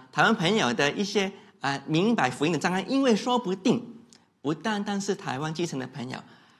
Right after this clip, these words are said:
我们全世界的华人，甚至全世界的人，多少都会有这样子的一个障碍。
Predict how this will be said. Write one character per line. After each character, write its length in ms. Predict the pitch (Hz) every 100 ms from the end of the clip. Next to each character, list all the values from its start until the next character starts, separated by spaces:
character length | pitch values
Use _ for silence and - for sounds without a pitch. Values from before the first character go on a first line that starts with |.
| _
我 100 | 123
们 120 | 123
全 280 | 175 147 160
世 160 | 160 226
界 100 | 233
的 80 |
华 300 | 175 139 131
人， 280 | 143 127 143
甚 220 | 156 240
至 260 | 214 196 - - - _ _
全 180 | - 123
世 160 | 202
界 140 | 196 214
的 100 | 185
人， 380 | 156 147 175 - - - -
多 220 | 247 254
少 420 | - 117 104 - - _ _ _ -
都 260 | 220 214
会 520 | 208 - 226 202 151
有 280 | 123 98 - - _ _ _ _ _
这 120 | 208
样 260 | 196 185 180
子 240 | - 76
的 260 | - 73 - _ _ _
一 140 | 165 156
个 220 | 151 123
障 380 | 117 - 127 123
碍。 200 | - 120